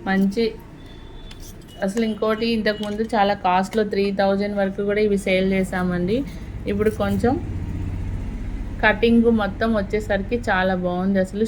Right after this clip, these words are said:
షైనింగ్ కూడా చాలా బాగుంటుంది. రోప్ చైన్లోనే కొంచెం డిజైన్ వేరండి, దీనికి దానికి డిఫరెన్స్ ఉంటుంది, ఒకసారి చూసుకోవచ్చు. మీకు రోప్లోనే ఇది కటింగ్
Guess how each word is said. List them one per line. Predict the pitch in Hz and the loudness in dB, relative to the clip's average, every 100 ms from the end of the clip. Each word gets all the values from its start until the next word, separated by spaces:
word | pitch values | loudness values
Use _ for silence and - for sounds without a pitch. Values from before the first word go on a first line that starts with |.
| - | 2
షైనింగ్ | 208 196 208 208 202 | 2 2 0 -2 -2
కూడా | 233 240 | -2 -2
చాలా | 190 170 170 160 | -4 -2 -4 -4
బాగుంటుంది. | 156 156 147 143 139 131 - - - - - - - - - - - - - - - - - 202 | -4 -4 -6 -6 -8 -10 -14 -14 -16 -16 -16 -16 -14 -14 -14 -14 -14 -14 -14 -14 -16 -16 -8 2
రోప్ | 214 226 233 - | 6 6 4 4
చైన్లోనే | 240 233 220 214 294 - | 6 6 4 2 0 0
కొంచెం | 226 220 226 233 202 | 2 4 4 4 4
డిజైన్ | 190 202 208 208 | 2 0 0 0
వేరండి, | 185 180 175 175 196 | 0 0 0 0 0
దీనికి | 214 208 254 226 | -2 0 2 2
దానికి | 196 190 254 214 | 2 0 0 2
డిఫరెన్స్ | 196 196 214 220 208 190 | 0 0 0 0 0 0
ఉంటుంది, | 180 180 262 | 0 0 0
ఒకసారి | 262 - 208 196 196 | -2 -4 -4 -2 -2
చూసుకోవచ్చు. | 180 - 180 160 - 156 | -2 -4 -6 -4 -6 -10
మీకు | 151 - - - - - - - 190 | -10 -12 -14 -14 -12 -14 -14 -8 2
రోప్లోనే | 214 226 233 240 233 226 349 240 | 6 6 4 2 4 2 2 0
ఇది | 220 196 | 0 0
కటింగ్ | 175 - 185 156 | 0 0 -2 -2